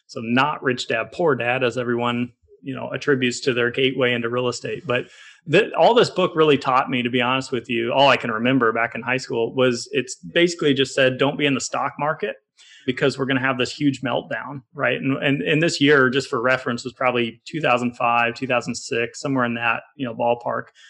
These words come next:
So before the, the Great Recession. So that's all I really knew. <laughs> Don't be in the stock market.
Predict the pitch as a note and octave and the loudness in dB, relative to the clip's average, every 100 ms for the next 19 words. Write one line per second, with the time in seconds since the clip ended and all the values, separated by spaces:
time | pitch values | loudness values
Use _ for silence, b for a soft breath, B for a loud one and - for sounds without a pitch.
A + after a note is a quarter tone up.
0 | b - C3 B2+ B2+ B2 A#2+ A2+ A#2+ B2+ | b -6 -2 -2 0 0 0 -2 -4 -4
1 | B2 A#2 B2+ - B2+ B2 C3+ B2+ _ B | 0 0 0 -6 -4 -4 -6 -10 _ B
2 | B B B B F3+ E3+ G3+ G#3 G#3+ E3+ | B B B B 4 6 6 2 0 2
3 | D3 D3 B2+ B2 B2+ D3 - - F#3 D3+ | 4 4 4 2 -2 -4 -6 -6 -4 -2
4 | B2+ G#3 G3 D#3+ C#3+ - A#2 A#2+ - B2 | 0 2 4 2 2 -4 -6 -6 -8 -8
5 | - | -12